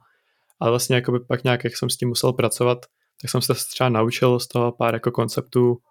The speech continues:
a ty jsem si zapamatoval a vlastně mohl jsem je pak použít. Teďka už jako tutoriály nepotřebuju vůbec, ale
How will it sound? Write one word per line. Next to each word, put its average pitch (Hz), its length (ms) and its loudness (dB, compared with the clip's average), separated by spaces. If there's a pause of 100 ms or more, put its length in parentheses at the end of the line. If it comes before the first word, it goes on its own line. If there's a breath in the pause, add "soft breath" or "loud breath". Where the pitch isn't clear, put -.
(240)
a - 40 -20 (100)
ty 127 60 -12
jsem 123 120 -2
si 123 80 -2
zapamatoval 113 680 0
a 107 40 -4
vlastně 110 260 -4
mohl 120 100 0
jsem 117 140 -4
je 110 60 -4
pak - 140 -10
použít. 117 400 -6 (720)
Teďka - 200 -6
už 120 100 -2
jako - 140 -6
tutoriály 117 440 2
nepotřebuju 110 500 -6
vůbec, 110 240 -8 (280)
ale 110 480 2